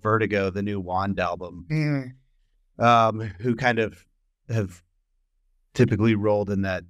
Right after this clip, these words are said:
Speaker 1: Tame Impala lane. Uh, they also had a new record last, last month that, you know, I, I listened to a few times, which is more than I can say for,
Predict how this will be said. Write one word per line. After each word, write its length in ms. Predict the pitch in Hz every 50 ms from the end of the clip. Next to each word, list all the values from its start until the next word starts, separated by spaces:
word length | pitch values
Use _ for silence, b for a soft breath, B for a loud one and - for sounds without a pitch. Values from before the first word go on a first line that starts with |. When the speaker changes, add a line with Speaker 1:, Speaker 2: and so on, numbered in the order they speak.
| _ -
Speaker 1:
Tame 260 | - 110 107 107 101
Impala 680 | 101 98 90 87 - 101 95 98 95 92 90 90 90 87 87 _ _ _ _ _ _ _ _ _ _ _ -
lane. 480 | 123 113 110 107 104 104 101 101 98
Uh, 260 | 98 95 95 95 95 95
they 200 | 92 107 107 104
also 280 | 98 104 101 - 110
had 200 | 95 101 101 92
a 60 | 95
new 300 | 95 98 95 95 92 85 87 - _ _ _ _ _ -
record 340 | - 107 98 90 101 95 87
last, 420 | 92 90 87 87 - - - - _ _ _ -
last 260 | 95 98 95 90 87 -
month 240 | 92 87 87 87 87
that, 200 | 90 90 90 87 87 _ _ _ _ _ _ _ _ _ _ _ _ _ _ _
you 100 | - 113
know, 260 | 117 104 98 92 95 101
I, 180 | - 107 120 127
I 120 | 113 131 135
listened 220 | 135 131 131 127
to 60 | 120
a 40 | 113
few 160 | 92 90 120 113
times, 340 | - 113 110 104 104 101 107
which 200 | 110 107 - -
is 160 | 104 - -
more 160 | 117 120 120
than 80 | 117 107
I 80 | 104
can 140 | 101 90 95
say 200 | - - 107 98
for, 360 | - - - 92 92 92 92